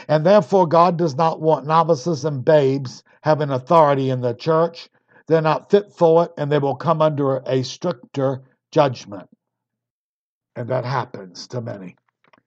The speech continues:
They think they're qualified. Oh, they want to teach. You know why they want to teach. I've, I've been around them for years. I used to work in the ministry, and many of 'em, most of 'em weren't fit to teach. Or be a, they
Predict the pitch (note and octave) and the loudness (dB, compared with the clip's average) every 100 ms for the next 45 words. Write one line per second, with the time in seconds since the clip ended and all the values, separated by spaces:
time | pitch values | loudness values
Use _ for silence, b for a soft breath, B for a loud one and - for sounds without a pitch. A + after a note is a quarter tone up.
0 | _ - E3 D3+ E3+ C#3+ B2+ D#3 D#3+ - | _ -4 -2 -2 -4 -6 -4 -4 -4 -6
1 | A#2 G2+ F#2 B2 G2 E2 _ B B B | -10 -10 -16 -14 -16 -16 _ B B B
2 | D#3+ E3+ F#3 G3 F#3 E3 C3 F3 E3+ D3 | -2 2 4 2 2 -2 -2 -2 0 -2
3 | - - _ b F#3+ E3+ C#3+ C3 B2 A#2+ | -10 -20 _ b -2 0 2 0 -2 -6
4 | A#2 G#2+ C3+ B2+ C#3 - C#3+ D3 A2+ - | -8 -12 -8 -8 -8 -10 -6 -4 -4 -6
5 | C3+ C3 B2 A#2 A#2 A2 A#2 A2 A#2+ A#2 | -6 -4 -6 -6 -8 -8 -10 -12 -14 -10
6 | - - - B2 - _ b b b b | -10 -8 -8 -10 -16 _ b b b b
7 | b b - C3 C#3 C3 - C3 A#2+ A#2+ | b b -10 -6 -6 -6 -8 -10 -8 -6
8 | B2 C#3+ C#3 B2 B2+ C3+ C3+ C3+ E2+ B2 | -6 -6 -6 -8 -8 -8 -8 -10 -10 -10
9 | B2 A#2+ A2 G#2+ _ b b b D#3+ C3 | -10 -12 -14 -18 _ b b b -4 -4
10 | D#3 C3+ C3 C3 - D#3+ C3 B2+ B2 - | -6 -6 -4 -6 -6 -6 -6 -8 -14 -8
11 | C#3 C#3 C3 C3+ C3 B2 - B B - | -8 -8 -10 -10 -8 -10 -12 B B -6
12 | D#3 | -2